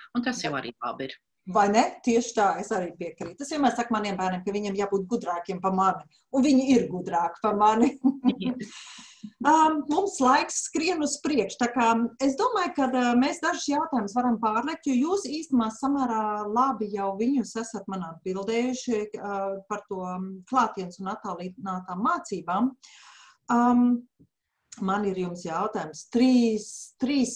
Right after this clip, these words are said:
Speaker 2: svarīgākos punktus. Kas šodien ir laikmetīgs un veiksmīgs skolotājs? Lilita, varbūt tu sāc?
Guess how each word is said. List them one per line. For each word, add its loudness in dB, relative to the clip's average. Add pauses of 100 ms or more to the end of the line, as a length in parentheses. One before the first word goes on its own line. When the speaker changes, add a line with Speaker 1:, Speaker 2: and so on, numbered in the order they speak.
(120)
Speaker 2:
svarīgākos -2
punktus. -6
Kas -8
šodien -2
ir -6
laikmetīgs -6
un -14
veiksmīgs -2
skolotājs? -2
Lilita, -4
varbūt -2
tu -12
sāc? -4